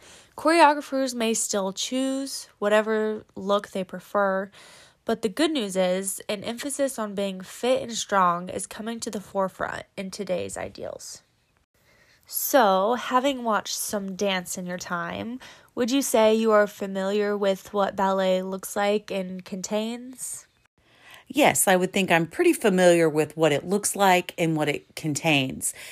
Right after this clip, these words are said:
Speaker 2: As far as whether somebody's really good at it or being able to do it myself, no.
Speaker 1: Since ballet is a style that you have more knowledge about,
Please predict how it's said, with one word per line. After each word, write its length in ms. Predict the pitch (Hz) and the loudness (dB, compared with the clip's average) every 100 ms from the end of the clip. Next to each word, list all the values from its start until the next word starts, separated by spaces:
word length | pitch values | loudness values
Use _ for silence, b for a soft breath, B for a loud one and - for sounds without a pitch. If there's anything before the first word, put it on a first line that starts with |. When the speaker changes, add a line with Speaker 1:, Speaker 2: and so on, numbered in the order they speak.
| B - | B -8
Speaker 2:
As 180 | 147 - | -4 2
far 320 | - 190 180 | 6 8 8
as 380 | 165 151 143 170 | 8 4 2 4
whether 220 | 170 165 | 4 4
somebody's 420 | - 175 156 143 | 2 2 0 -2
really 480 | 151 170 202 190 156 | 0 4 6 6 4
good 260 | 143 214 | 6 6
at 240 | 262 302 320 | 8 6 8
it 260 | 339 339 - B B B | 8 6 2 B B B
or 100 | 170 | 4
being 200 | 170 185 | 6 6
able 180 | 175 170 | 6 6
to 80 | 160 | 6
do 140 | 170 | 6
it 80 | - | 6
myself, 540 | - - 175 165 - - _ | 2 4 6 6 0 -16 _
no. 300 | 131 101 98 _ _ _ _ _ _ _ _ _ - _ _ b b b b b | -2 -2 -6 _ _ _ _ _ _ _ _ _ -20 _ _ b b b b b
Speaker 1:
Since 300 | - 320 349 | -8 -4 -2
ballet 380 | - 233 208 190 | 4 4 4 2
is 120 | 190 | 0
a 40 | 185 | -4
style 580 | - 190 180 180 180 175 | -2 2 4 4 2 0
that 180 | 180 175 | -2 -2
you 200 | 185 185 | -4 -4
have 340 | 170 175 170 | -2 -2 -2
more 180 | 180 175 | -4 -2
knowledge 360 | 170 196 254 | 0 0 -2
about, 480 | 185 - - - - | -6 -6 -6 -6 -10